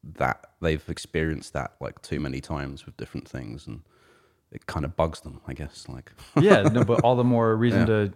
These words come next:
Speaker 2: to wanna have your content
Speaker 1: Yeah.
Speaker 2: sounding the way you want it to sound,
Speaker 1: Yeah.
Speaker 2: how it's, how it's meant to be
Speaker 1: Yeah.
Speaker 2: sounding,
Speaker 1: Yeah.
Speaker 2: coming through the speakers. Video's the future, so it's great to have good audio and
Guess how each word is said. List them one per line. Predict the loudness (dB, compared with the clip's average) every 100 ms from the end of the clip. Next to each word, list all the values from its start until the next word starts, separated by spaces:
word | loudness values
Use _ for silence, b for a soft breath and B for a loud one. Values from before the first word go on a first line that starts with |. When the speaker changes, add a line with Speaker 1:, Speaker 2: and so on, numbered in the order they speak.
| -10 -2
Speaker 2:
to | 2
wanna | 4 4 4
have | 2
your | 2 -2
content | -2 -2 -2 -2 -2 -8 -4
Speaker 1:
Yeah. | -4 -4
Speaker 2:
sounding | 0 0 2 2
the | 2
way | 2 2
you | 0
want | 0 -2 -2
it |
to | -8
sound, | -6 -2 -2 -2 -6 -6
Speaker 1:
Yeah. | -6 -2
Speaker 2:
how | -4
it's, | -4 -12 _ _ _ _ _ _ _ _ _ -2
how | 0
it's | 2 4
meant | 2 2
to | 0
be | -2 -4 -10 -8
Speaker 1:
Yeah. | -2
Speaker 2:
sounding, | 0 2 2 0 -2 -6 -10
Speaker 1:
Yeah. | -8 -6
Speaker 2:
coming | 0 0
through | 0 -4
the | -4
speakers. | -4 -4 -2 -4 -6 -16 _ _ _ _ _ _ _ 0
Video's | 4 6 6 4
the | 2
future, | 2 2 2
so | 0 0
it's | 2
great | 0 2
to |
have | 4 4 2
good | 2 4
audio | 4 2 2 0
and | 0 -2 -4